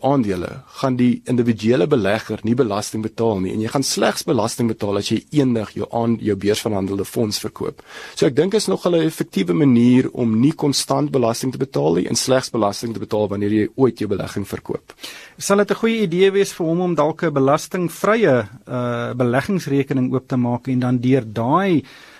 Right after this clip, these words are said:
Speaker 2: meganisme die beursverhandelde fonds te koop eerder as om hom byvoorbeeld direk te koop?
Speaker 1: Ek dink verseker en ek dink 'n beursverhandelde fonds is een van daai produkte wat binne in 'n belastingvrye, ehm, belegging kan gekoop word.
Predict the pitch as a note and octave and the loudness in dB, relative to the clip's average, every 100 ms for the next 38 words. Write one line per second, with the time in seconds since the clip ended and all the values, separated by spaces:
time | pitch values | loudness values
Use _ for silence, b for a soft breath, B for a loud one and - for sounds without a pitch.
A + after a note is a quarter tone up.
0 | _ C3 - C3+ C3+ - D3+ C#3 B2+ B2+ | _ -2 2 4 4 2 0 2 2 2
1 | A#2+ B2+ - C#3+ A#2+ C3 B2+ B2 - B2+ | 2 0 0 -2 2 0 0 -2 -2 -2
2 | B2 B2+ - C#3+ C3+ D3 C#3 C3+ - C3+ | -2 -8 -2 -2 0 0 2 0 0 0
3 | B2+ G#2+ B2+ D3+ C3+ C3 B2+ E3 C3 - | 0 -2 -2 0 2 2 2 0 -6 -10
4 | A2+ B B B B - C#3+ F#3+ - - | -16 B B B B 0 0 0 -4 -2
5 | - - A#2+ B2 A2+ D3+ D#3 - A#2 G#2 | -2 0 0 0 2 0 0 -2 0 2
6 | B2 - D3+ C#3+ C3+ C3 B2+ C3 C3+ C3 | 2 2 0 2 0 0 0 2 2 0
7 | - C3+ C3 D3 A2+ A2+ A2+ A#2 _ - | 2 0 2 2 4 4 2 0 _ -2
8 | A2+ F#2 G2+ A2 B2+ A2 F#2+ E2+ G2 A#2 | 0 2 0 2 0 0 -2 0 2 2
9 | C3 A2 A2 G#2+ G#2+ G2+ G2+ - G#2 F#2 | 2 2 2 2 2 2 0 0 0 0
10 | - A#2+ G#2+ - A2 G#2+ G#2+ G#2 F#2+ b | 0 -2 -2 -2 0 2 2 2 -2 b
11 | b b - G2 G2 G2+ F2 F#2+ F#2 - | b b -6 0 2 0 2 0 0 -2
12 | A#2 - D3 - G#2 A2 G2 - F#2+ - | -2 0 -2 -2 -2 0 0 0 -2 -2